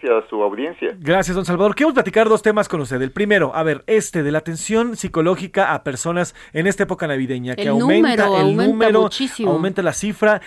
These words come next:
Speaker 2: y aumenta la necesidad también de acercarse a temas profesionales de este tipo. Cuéntanos, cuéntenos, don Salvador, ¿a qué va este tema?
Speaker 1: Bueno, por segundo año consecutivo, el Consejo Ciudadano, que tiene una línea que atiende desde la capital nacional a todo el país,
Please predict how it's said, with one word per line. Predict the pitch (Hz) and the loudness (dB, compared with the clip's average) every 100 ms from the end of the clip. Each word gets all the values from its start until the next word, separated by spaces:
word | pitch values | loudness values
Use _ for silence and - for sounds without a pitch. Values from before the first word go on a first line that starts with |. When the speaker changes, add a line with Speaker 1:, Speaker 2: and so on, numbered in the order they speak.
| - | -12
Speaker 2:
y | 151 | -2
aumenta | 165 180 208 208 | 0 0 -2 -2
la | 208 | 0
necesidad | 160 135 143 165 | -2 -4 -2 -2
también | 160 151 160 | -2 -2 -2
de | 165 | -4
acercarse | 151 139 151 143 139 | -6 -4 -4 -2 -4
a | 123 131 | -6 -8
temas | 156 151 147 | -8 -6 -8
profesionales | - 131 123 135 139 143 | -10 -12 -10 -8 -6 -6
de | 131 | -8
este | 127 | -12
tipo. | 131 117 120 - - - | -14 -12 -14 -14 -20 -10
Cuéntanos, | 202 214 208 208 - 196 | -6 -4 -4 -4 -6 -6
cuéntenos, | 202 202 208 190 | -4 -2 -2 -2
don | 202 190 | -4 -2
Salvador, | 185 180 196 190 147 160 - | 0 2 2 0 -8 -8 -6
¿a | 160 | -4
qué | 220 | 0
va | 190 170 - | 2 2 -2
este | 139 123 131 | -10 -12 -12
tema? | 110 95 - _ _ - _ | -12 -16 -20 _ _ -20 _
Speaker 1:
Bueno, | 127 123 | -2 0
por | 135 117 | 0 0
segundo | 131 143 160 | 0 -2 0
año | 151 151 143 | 0 0 -4
consecutivo, | 143 127 123 123 - 151 143 151 | -4 -4 -6 -8 -8 -6 -2 -2
el | - | 0
Consejo | 101 95 - 123 | -4 -2 -2 -2
Ciudadano, | 110 113 101 101 120 117 | -6 0 2 4 2 -2
que | 95 | -6
tiene | 90 104 113 | -6 -6 -6
una | 113 101 | -4 -4
línea | 104 123 123 92 82 | -4 -6 -4 -4 0
que | 92 | 0
atiende | - 107 104 92 | 0 -2 0 0
desde | 107 123 120 | 4 2 2
la | 98 90 | 0 0
capital | 90 87 - 104 | -2 -2 0 0
nacional | 101 - 90 95 92 | -2 -6 -4 -2 -2
a | 78 | -2
todo | 101 101 | 2 2
el | 104 | 2
país, | 113 104 | 0 -2